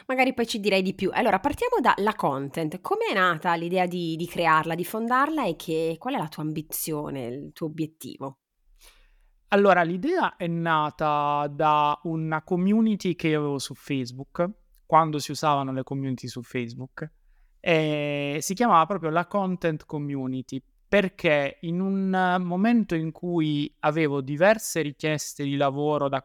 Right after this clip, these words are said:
Speaker 2: facevo il consulente, avevo diverse richieste di lavoro e non riuscivo a esaudirle tutte, ho pensato,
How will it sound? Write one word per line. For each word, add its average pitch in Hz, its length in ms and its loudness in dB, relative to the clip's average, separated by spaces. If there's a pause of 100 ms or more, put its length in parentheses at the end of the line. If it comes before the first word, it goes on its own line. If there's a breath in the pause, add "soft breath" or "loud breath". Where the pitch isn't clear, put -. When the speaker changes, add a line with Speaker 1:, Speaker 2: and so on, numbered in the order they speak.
Speaker 2:
facevo 147 300 -6
il 143 80 -4
consulente, 131 800 -6 (500)
avevo 175 240 6
diverse 151 800 0
richieste 147 460 -4
di 143 100 -4
lavoro 135 720 -2
e 170 100 -2
non 160 140 0
riuscivo 165 460 0
a 143 140 4
esaudirle 139 580 -4
tutte, 139 580 -6 (480)
ho 190 140 0
pensato, 143 800 2